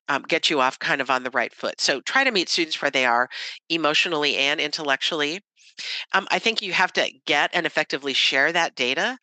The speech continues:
that really does create a compelling story for you and that can set you apart from, you know, the same data that everybody else is sharing, because you wanna have, um, students and their supporters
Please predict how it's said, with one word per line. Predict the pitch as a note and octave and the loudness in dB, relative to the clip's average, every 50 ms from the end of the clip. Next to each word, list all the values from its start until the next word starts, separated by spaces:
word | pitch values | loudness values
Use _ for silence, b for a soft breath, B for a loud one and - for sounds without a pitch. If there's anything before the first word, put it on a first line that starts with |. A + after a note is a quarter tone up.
| B B B B B B _ | B B B B B B _
that | E3 - D#3 | -4 -2 2
really | F3 F3+ E3 E3+ | 2 4 4 4
does | D3+ D3+ D3 D3+ - | 4 2 2 2 2
create | - - - - D#3 D3 C#3+ | 0 2 0 2 2 2 2
a | D3+ | 0
compelling | - - - C#3 - - C#3 C3+ C3 C3 | 0 -2 -4 -4 -2 -2 0 0 0 0
story | - - - C3 B2 C3 C#3+ | -2 -2 0 2 2 0 0
for | - - D#3 | 0 -4 -6
you | D3 D3 D#3 D#3+ E3+ | -4 -2 -2 -2 0
and | - - C3+ B2+ | 0 -2 0 0
that | B2+ - - _ _ | -2 -4 -4 _ _
can | - - F3+ E3+ E3 E3+ F3+ B B B B B B | -6 -4 -2 -2 -2 -2 -4 B B B B B B
set | - - F#3+ D3 B2 | -2 0 0 0 0
you | E3+ F3 - | 0 0 0
apart | - - - - D#3 C#3 C#3 C#3+ - | 0 -4 -2 0 2 2 2 2 0
from, | - - D#3 C3+ B2+ - _ _ _ _ | 0 -2 -2 -2 -4 -10 _ _ _ _
you | E3+ E3 | -6 -2
know, | D3+ C#3 | -2 0
the | C3+ C#3+ | 0 -2
same | C#3 - F3 D#3 C#3+ A#2+ G#2 | 0 0 0 -2 -2 -6 -4
data | - C3 C3 C3 D3+ C#3+ | -2 -2 0 2 0 0
that | B2+ C3+ C3 | 2 2 2
everybody | C#3+ C#3 D3+ C#3 C3+ C3 B2+ B2 | 2 0 0 0 0 0 0 0
else | A#2 B2 - - | -2 -4 -2 0
is | D#3+ | 0
sharing, | - - F3 E3 E3 E3+ E3 E3 F#3+ B B B B B B B | 0 2 2 0 0 -2 -4 -10 -14 B B B B B B B
because | - F#3+ G#3 F#3+ - G3 | -2 0 2 2 2 2
you | F#3+ | 2
wanna | F3 E3+ E3+ F3 G3 G#3 | 2 2 2 4 2 2
have, | F3 F#3+ F#3+ E3+ D#3+ D3+ D3+ - _ | 2 4 4 4 4 2 0 -8 _
um, | - C#3 B2+ B2 - _ _ - | -4 -4 -4 -4 -8 _ _ -6
students | - - - - G3+ F3 F3 E3+ E3+ | -4 -2 2 2 2 2 2 0 0
and | C#3+ | 0
their | D3 D3+ | 0 0
supporters | - - - - E3+ D3 C#3 C#3+ C#3 - | 0 -2 -2 -2 0 0 2 2 0 0